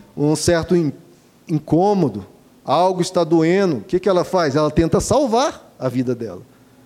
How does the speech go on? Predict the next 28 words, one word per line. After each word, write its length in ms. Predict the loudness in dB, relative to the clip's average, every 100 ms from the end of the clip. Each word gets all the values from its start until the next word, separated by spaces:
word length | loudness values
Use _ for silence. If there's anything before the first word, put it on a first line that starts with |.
| _ _
E 100 | 0
ela 160 | 2 2
tenta 300 | 0 0 0
salvar, 420 | 2 0 2 0
muitas 260 | 2 2 2
vezes, 200 | 0 -2
expressando 880 | -6 0 0 0 0 2 2 2
isso, 180 | 0 0
reclamando. 680 | -2 0 -2 -2 -4 -6 -10 -18 _ _ _ _ _ _ _ _ _ -2
"Ah, 320 | 0 2 0
isso 240 | -2 -4
tá 140 | -4 -2
ruim, 440 | -2 -4 -6 -10 -18 -20 _ _
isso 260 | -4 -4 -2
tá 140 | -2
doendo, 680 | 2 4 4 4 2 0 -6 -12 _ _
isso 220 | -4 -4 -2
tá 140 | 0
difícil, 880 | 0 -2 0 2 2 -2 -8 -12 -8
isso 240 | -8 -4
tá 100 | -4
pesado, 840 | 0 2 2 2 4 4 2 2 0
isso 220 | -2 -4
tá 180 | -2 -2
chato, 720 | -2 0 2 2 2 0 -4
isso 160 | -6 -4
tá 100 | -2
penoso." 840 | 0 2 4 4 4 2 -2